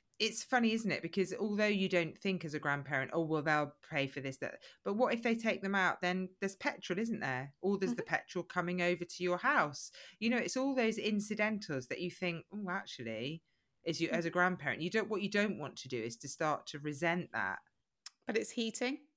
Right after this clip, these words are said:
Speaker 1: Yeah.
Speaker 2: electricity,
Speaker 1: Oh,
Speaker 2: all
Speaker 1: God,
Speaker 2: those sorts of
Speaker 1: yeah.
Speaker 2: things.
Speaker 1: Oh, yes, heating.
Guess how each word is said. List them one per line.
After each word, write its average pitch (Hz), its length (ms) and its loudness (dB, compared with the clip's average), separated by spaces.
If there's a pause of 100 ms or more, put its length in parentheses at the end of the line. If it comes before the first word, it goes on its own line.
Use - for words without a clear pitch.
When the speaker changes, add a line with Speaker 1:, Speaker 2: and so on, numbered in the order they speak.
(460)
Speaker 1:
Yeah. 175 80 -2
Speaker 2:
electricity, 226 680 0
Speaker 1:
Oh, 247 100 0
Speaker 2:
all 240 60 2
Speaker 1:
God, 247 120 0
Speaker 2:
those 247 140 0
sorts 254 160 -2
of 262 40 -2
Speaker 1:
yeah. 240 60 0
Speaker 2:
things. 262 180 -4 (200)
Speaker 1:
Oh, 170 140 4
yes, 165 680 4 (100)
heating. 147 800 -4